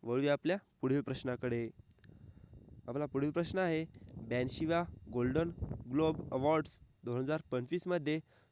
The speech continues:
सर्वोत्कृष्ट दिग्दर्शक मोशन पिक्चर श्रेणीसाठी नामांकित मिळालेले पहिले भारतीय दिग्दर्शक कोण? ऑप्शन ए, पायल कपाडिया, ऑप्शन बी, किरण राव,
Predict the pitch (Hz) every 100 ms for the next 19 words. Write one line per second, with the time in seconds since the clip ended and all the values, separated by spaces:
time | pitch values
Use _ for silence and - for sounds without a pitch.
0 | - - 131 143 160 - 160 - 165 165
1 | - _ _ _ _ 117 127 135 165 -
2 | 151 143 - _ _ _ 123 131 - 160
3 | - - 151 - 160 160 - _ _ _
4 | - - 135 139 165 190 175 156 156 -
5 | _ _ _ _ 120 127 139 139 143 -
6 | 127 131 147 185 165 156 160 - - 127
7 | 139 175 127 120 165 147 120 120 131 180
8 | - 131 123 117 - _ _ _ _ _
9 | 120 - - 147 - 143 147 147 _ _
10 | _ _ 123 131 143 151 _ 123 - 160
11 | 175 151 160 - _ _ - 117 - 127
12 | 120 120 147 151 _ _ _ _ _ 131
13 | 147 151 175 156